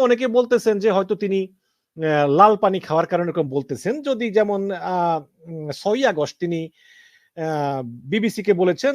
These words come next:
যে শেখ হাসিনা আর রাজনীতিতে ফিরবেন না, তিনি হতাশ। আবার এর একদিন পরে তিনি মানে পুরো তিনশো ডিগ্রি ঘুরে তিনি বলেছেন যে শেখ হাসিনা মরে যাননি,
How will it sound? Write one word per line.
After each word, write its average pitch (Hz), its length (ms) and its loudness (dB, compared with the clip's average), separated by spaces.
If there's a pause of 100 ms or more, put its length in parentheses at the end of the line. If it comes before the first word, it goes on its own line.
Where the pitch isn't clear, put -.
(100)
যে 214 80 4
শেখ 175 240 -6
হাসিনা 208 360 -2 (280)
আর 165 120 2 (520)
রাজনীতিতে 160 400 -4
ফিরবেন 160 420 -4
না, 247 80 -4 (720)
তিনি 190 180 0
হতাশ। 127 380 -6 (1080)
আবার 277 260 4
এর 247 100 4
একদিন 233 300 0 (100)
পরে 156 180 2 (680)
তিনি 262 200 -4 (560)
মানে 214 220 0 (920)
পুরো 269 200 0 (120)
তিনশো 277 420 -2
ডিগ্রি 277 260 -2
ঘুরে 226 220 0
তিনি 214 180 -4
বলেছেন 233 460 2
যে 180 140 0
শেখ 185 260 -4
হাসিনা 220 320 -2
মরে 220 260 2
যাননি, 180 380 -2